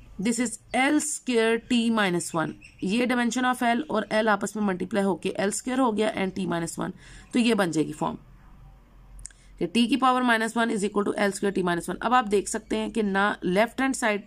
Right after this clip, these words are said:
पे T की पावर माइनस वन है और राइट हैंड साइड पे एल स्क्वायर T की पावर माइनस वन है। इसका मतलब है left hand side is not equal to right hand side। हम, हमारा फार्मूला तब करेक्ट होता है,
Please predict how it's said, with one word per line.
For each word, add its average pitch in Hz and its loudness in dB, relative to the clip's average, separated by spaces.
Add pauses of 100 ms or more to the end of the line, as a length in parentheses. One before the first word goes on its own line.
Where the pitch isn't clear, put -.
पे 214 2 (120)
T 185 -4
की 226 -4
पावर 262 2
माइनस 247 0
वन 240 0
है 240 0 (480)
और 214 4
राइट 196 2
हैंड 277 0
साइड 196 -2
पे - 0
एल 285 2
स्क्वायर 277 -2
T 233 0
की 220 -6
पावर 214 2
माइनस 175 0
वन 170 -2
है। 180 -2
इसका 220 -4
मतलब 226 -2
है 240 2
left 208 0
hand 247 -2
side 208 0
is 196 -6
not 254 0
equal 247 -2
to 254 0
right 208 2
hand 196 -2
side। - -8 (1300)
हम, 247 2
हमारा 220 4
फार्मूला 240 2
तब 277 -2
करेक्ट 214 -2
होता 196 -2
है, 214 0